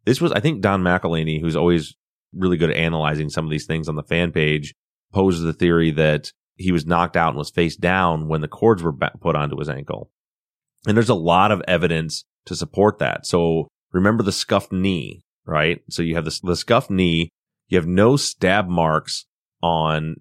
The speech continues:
Jim's back. Okay, you have all this, all the stab wounds are to the front of him,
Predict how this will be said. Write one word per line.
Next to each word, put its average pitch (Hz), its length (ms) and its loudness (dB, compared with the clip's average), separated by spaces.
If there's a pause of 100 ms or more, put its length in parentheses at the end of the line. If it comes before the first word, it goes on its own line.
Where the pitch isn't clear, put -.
(100)
Jim's 80 400 -6
back. 69 640 -4 (300)
Okay, 78 200 -6
you 73 160 -4
have 73 240 -4
all 92 180 4
this, 95 180 0
all 95 160 2
the 95 120 2
stab 98 440 0
wounds 104 340 -2
are 85 140 -4
to 90 240 -6
the 78 200 -2
front 101 200 0
of 80 100 -4
him, - 260 -12